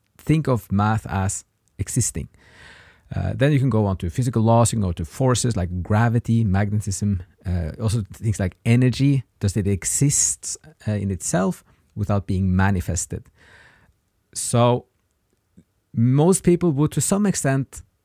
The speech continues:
think that these things exist. Uh, and then you quickly kind of go into some kind of theological, uh,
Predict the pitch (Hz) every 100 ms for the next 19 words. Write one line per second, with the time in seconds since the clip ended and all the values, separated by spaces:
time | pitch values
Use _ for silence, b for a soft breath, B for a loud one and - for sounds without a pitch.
0 | _ - - 139 139 120 113 110 101 101
1 | 113 117 110 107 - 92 - 175 - -
2 | - b b b b 107 104 104 107 117
3 | 113 131 156 170 160 151 - - 190 185
4 | 185 - _ _ _ _ _ _ - -
5 | - 143 160 120 104 131 117 135 - 117
6 | 120 123 117 b b b b b b -
7 | - - 175 - 160 147 117 - 131 120
8 | 120 127 120 107 101 95 95 92 95 92
9 | 90